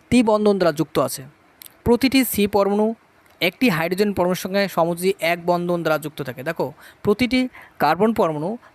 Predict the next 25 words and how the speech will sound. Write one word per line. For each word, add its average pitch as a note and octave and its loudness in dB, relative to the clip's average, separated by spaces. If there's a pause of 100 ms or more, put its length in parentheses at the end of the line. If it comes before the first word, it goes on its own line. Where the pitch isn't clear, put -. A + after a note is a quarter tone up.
প্রতিটি G#3+ 0
হাইড্রোজেন E3 -2
পরমাণুর D#3+ 0
সঙ্গে, D3+ -2 (400)
প্রতিটি G3+ 0 (180)
কার্বন D#3+ 0
পরমাণু F#3+ 0 (380)
একটি - -4
করে A#3 4
হাইড্রোজেন E3 0
পরমাণুর D3+ 2
সঙ্গে F#3 2
সমযোজী D#3+ -4 (400)
এক E3+ -4 (120)
বন্ধন F3 -2
দ্বারা D3 -2
যুক্ত C#3 -8 (180)
আছে। - -14 (440)
এক্ষেত্রে A#3+ -4 (100)
কোণটা G3 0 (100)
কত F3+ 0
হবে G3+ 2
বলো G3 2
তো? G#3 0 (420)
এক্ষেত্রে A3+ 0